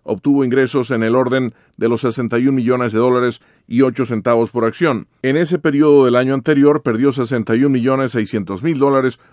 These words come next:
o nueve centavos por acción. Descartando ciertos renglones de los cálculos, las ganancias fueron de dieciséis centavos por acción, es decir,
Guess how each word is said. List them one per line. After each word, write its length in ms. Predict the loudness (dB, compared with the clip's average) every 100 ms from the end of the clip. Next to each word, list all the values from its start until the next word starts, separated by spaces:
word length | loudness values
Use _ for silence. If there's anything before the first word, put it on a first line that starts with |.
| _
o 120 | -4 0
nueve 260 | 2 0
centavos 500 | -2 -2 0 0 -2
por 160 | -2 -4
acción. 480 | -2 -2 -2 -4 -14 _
Descartando 680 | -4 -2 0 -2 -2 -2 -2
ciertos 440 | 0 -2 0 -4
renglones 480 | -2 -2 -2 -2 -2
de 60 | -2
los 140 | -4
cálculos, 560 | -2 -4 -2 -4 -4 -8 _ -8
las 240 | -2 -2
ganancias 400 | 0 -2 -2 -2
fueron 280 | 0 2 2
de 140 | 0
dieciséis 480 | -2 -4 -6 -4 -4
centavos 440 | -4 -2 0 0 -2
por 140 | -6
acción, 480 | -4 -2 0 -2 -8 _ -4
es 120 | -2
decir, 400 | -2 -4 -6